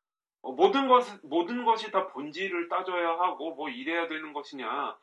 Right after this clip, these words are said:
아니, 저는 그렇게 생각은 하진 않는데요. 그러니까 항상 그런 말씀을 드리죠. 뭐, 그런 것도 있고, 그냥 웃겨주는 것도 있고,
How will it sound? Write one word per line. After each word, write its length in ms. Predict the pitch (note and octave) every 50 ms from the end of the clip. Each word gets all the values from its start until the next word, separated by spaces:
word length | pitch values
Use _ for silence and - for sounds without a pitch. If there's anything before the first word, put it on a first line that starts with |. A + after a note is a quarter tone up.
| _ _ -
아니, 200 | C3+ D#3 D3+ -
저는 300 | D3+ E3 F3+ F#3 E3+ -
그렇게 240 | C#3 C#3+ C#3 -
생각은 340 | - D#3+ D3+ D#3 D3+ C#3+ C#3+ D#3
하진 200 | D#3+ E3+ D3+ A#2
않는데요. 520 | F#2+ G2 G2 G2+ G#2 A#2 D#3+ F#3 E3+ -
그러니까 240 | - - - - D#3+
항상 340 | E3 - G3 G3 G3 - _ _ _ _ _ _ _ _ _ _ _ _ _ _ _ _ _ _ _ _ _ _ _ _ _ _ _ _ _ _ _ -
그런 460 | - G#3+ A3+ A#3 A#3 A3+ G#3+ G#3 -
말씀을 440 | E3+ D#3 - - - E3 F3+ F3 E3+
드리죠. 600 | - - - - - A2 - - - - - - _ _ _ _ - - -
뭐, 260 | - - - - - _ _ _ _ _ _ _ _
그런 340 | - - E3+ G3 G3 G3+ G3
것도 280 | G3 G3 - - F#3+ D#3
있고, 760 | C3+ - - _ _ - D#3 E3 E3 E3 D#3+ D#3 - - _ _ _ _ _ _ _
그냥 320 | - - D#3 F3 F3 - -
웃겨주는 680 | - - _ - F#3 F#3 - D#3 E3+ E3+ E3+ E3 -
것도 320 | D#3+ D#3+ D#3 - C#3+ C3+ B2+
있고, 720 | A#2+ A#2 _ _ _ - C#3 C#3 C#3 C#3 C3+ B2+ C3